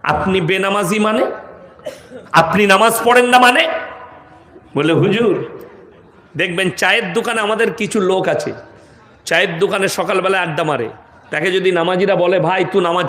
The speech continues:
পড়িস না কেন? ফজরে উঠিস, চা খেতে আসিস।' 'নামাজ না পড়তে পারি, আমার মতো ভালো লোক পাবি না।' এরকম মাল আছে না নাই? দাদা আছে, মেদিনীপুরে পাবেন, মণ্ডল মহল্লায় পাবেন, নামাজ পড়ে না, রোজা রাখে না,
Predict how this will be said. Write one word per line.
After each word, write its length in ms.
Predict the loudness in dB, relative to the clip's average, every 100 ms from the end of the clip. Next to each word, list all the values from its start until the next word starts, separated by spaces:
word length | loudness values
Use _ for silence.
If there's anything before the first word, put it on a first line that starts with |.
| 0
পড়িস 240 | -2 0
না 120 | -2
কেন? 240 | -2 -4 -4
ফজরে 340 | -2 0 2
উঠিস, 520 | 2 2 -2 -2 -2
চা 180 | 2 2
খেতে 240 | 2 0
আসিস।' 480 | 0 0 0 -2 -4 -14 -20 -20 -20 -20 -20 -20 -20 -20 -20 -20 -20 _ -20 -20 -20 -20 -18 -4
'নামাজ 420 | 0 0 2 2
না 140 | 2 2
পড়তে 320 | 0 0 0
পারি, 260 | 2 2
আমার 220 | 2 2 0
মতো 200 | 2 2
ভালো 260 | 4 4
লোক 200 | 2 0
পাবি 200 | 0 0
না।' 140 | -2 -10 -20 -20 -20 -20 -20 -20 -20 -20 -20 -10 -2
এরকম 260 | 0 0
মাল 200 | 2 2
আছে 200 | 2 0
না 140 | 0 0
নাই? 200 | 0 -4 -10 -20 -20 -20 -20 -6
দাদা 260 | -2 0 0
আছে, 280 | -2 -4 -4
মেদিনীপুরে 500 | -4 -2 -2 0 0
পাবেন, 340 | 2 2 0 0
মণ্ডল 340 | 0 2 2 2
মহল্লায় 440 | 2 2 2 2
পাবেন, 300 | 0 0 -2 -6 -12 -10 0
নামাজ 300 | 4 6 4 2
পড়ে 180 | 2 2
না, 120 | 2
রোজা 240 | 2 4
রাখে 220 | 4 4
না, 280 | 2 2 -2